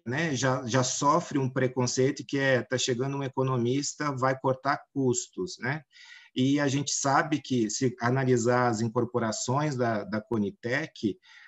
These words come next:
ah, elas estão aumentando o gasto, só que estão aumentando o gasto,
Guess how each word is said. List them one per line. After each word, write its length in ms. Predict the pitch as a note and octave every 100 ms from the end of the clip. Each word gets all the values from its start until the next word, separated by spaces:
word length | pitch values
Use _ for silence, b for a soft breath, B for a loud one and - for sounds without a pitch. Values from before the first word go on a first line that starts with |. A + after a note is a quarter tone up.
| B G2
ah, 760 | G2 G#2 G#2+ G#2 G#2 G#2 G#2 -
elas 400 | A#2+ C3 C#3 -
estão 280 | - C3+ C#3+
aumentando 760 | E3 F#3 F#3 D3+ D#3 D#3 A#2+
o 40 | G#2+
gasto, 500 | G#2+ F#2 F2+ - -
só 240 | - B2+
que 120 | B2+ C#3
estão 360 | - D3 E3
aumentando 680 | D#3+ C#3 A#2+ - C3 C3+ A#2
o 60 | F#2+
gasto, 680 | F#2+ A2+ D#3 - - G#2+